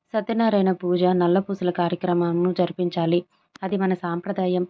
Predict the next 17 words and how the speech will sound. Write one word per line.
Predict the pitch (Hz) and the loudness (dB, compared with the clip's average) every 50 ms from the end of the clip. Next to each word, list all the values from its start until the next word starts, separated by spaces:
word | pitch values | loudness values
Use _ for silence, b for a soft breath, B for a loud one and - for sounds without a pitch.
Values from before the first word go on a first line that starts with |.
| _ _ _ _ _ _ _ - | _ _ _ _ _ _ _ -8
ఇలా | 214 208 208 196 202 | -4 -2 0 0 0
జరగాల్సిన | 190 - 180 180 185 180 202 208 202 - 196 196 | 0 -2 -2 -2 0 2 0 0 0 0 0 -2
కార్యక్రమాలు | 185 - 180 175 175 185 180 - 185 190 185 185 180 170 170 180 202 233 | 0 -2 -4 -4 -4 -4 -4 -6 -6 -6 -4 -4 -4 -4 -2 -2 -2 -4
జరిగిన | 202 - 190 185 185 190 202 208 | 0 0 0 2 2 2 2 0
తర్వాతనే | 190 - 175 170 175 175 175 175 175 175 185 185 175 170 b b b b b b b b _ _ _ 185 | 0 -2 -4 -4 -4 -4 -4 -2 -2 0 0 0 0 -2 b b b b b b b b _ _ _ -4
వధువరులు | 202 202 226 220 220 214 196 190 185 196 | -2 -2 0 0 0 2 2 2 2 2
బయటికి | 202 180 175 170 175 - 196 - | 2 2 2 0 0 -2 -4 -2
వెళ్ళాలి, | 175 180 170 165 170 170 170 165 175 175 - _ _ _ _ _ | -2 0 0 2 0 0 0 0 -2 -2 -4 _ _ _ _ _
అలా | 202 196 190 180 175 175 185 196 196 - - 202 | -6 -4 -2 0 0 0 -2 -4 -6 -10 -10 -8
చేస్తేనే | 196 196 196 _ 208 180 185 196 | -8 -8 -8 _ -8 -6 -2 -2
మీకు | 190 180 175 170 - | 0 0 0 -2 -2
మంచిది. | 170 170 170 170 170 190 175 180 175 - _ _ _ _ _ _ _ _ _ _ - | -4 -4 -4 -2 -4 -2 -4 -4 -6 -6 _ _ _ _ _ _ _ _ _ _ -10
రేపటి | 196 208 214 208 208 220 196 208 | -6 -4 -4 -4 -6 -6 -4 -2
నుండి | 185 185 185 190 185 190 185 185 196 - - | 0 0 0 2 0 0 -2 -2 -6 -12 -12
వారం | 190 185 180 185 185 185 180 | -8 -4 -4 -2 -2 -2 -2
రోజుల | 170 175 175 170 196 202 | 0 -2 -2 0 0 -2
వరకు | 190 185 175 175 175 - 190 196 202 | 0 0 -2 -2 -2 -4 -8 -8 -10